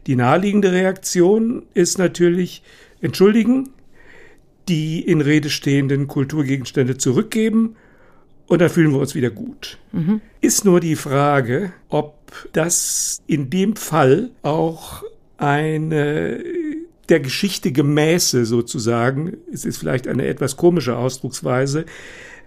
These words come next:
Speaker 1: Reaktion ist, ob es nicht möglicherweise sehr große Unterschiede gibt im Vergleich zu dem, was wir bisher unter Vergangenheitsbewältigung, unter Aufarbeitung der Geschichte, also hauptsächlich der N-S-Zeit,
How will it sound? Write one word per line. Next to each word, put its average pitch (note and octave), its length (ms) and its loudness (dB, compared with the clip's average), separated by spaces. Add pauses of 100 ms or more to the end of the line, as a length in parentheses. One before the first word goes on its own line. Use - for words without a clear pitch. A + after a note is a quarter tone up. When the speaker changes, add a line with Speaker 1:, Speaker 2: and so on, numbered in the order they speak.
Speaker 1:
Reaktion C#3+ 800 4
ist, - 600 0
ob C#3+ 240 0
es - 200 -2
nicht E3+ 380 -2
möglicherweise D3+ 1000 0
sehr C#3+ 240 2
große C#3+ 440 2
Unterschiede C#3 1000 -2
gibt - 720 -6
im C3+ 120 -2
Vergleich C#3+ 500 -2
zu - 140 -6
dem, C#3 340 0
was D#3 180 -4
wir B2+ 120 -2
bisher D3+ 380 0
unter D3+ 220 -2
Vergangenheitsbewältigung, C#3 1300 -2
unter C#3 280 -4
Aufarbeitung C3 800 -2
der B2+ 140 0
Geschichte, C3+ 640 -6 (240)
also A#2+ 180 -4
hauptsächlich C3 600 -2
der C#3 200 -2
N-S-Zeit, B2+ 720 -2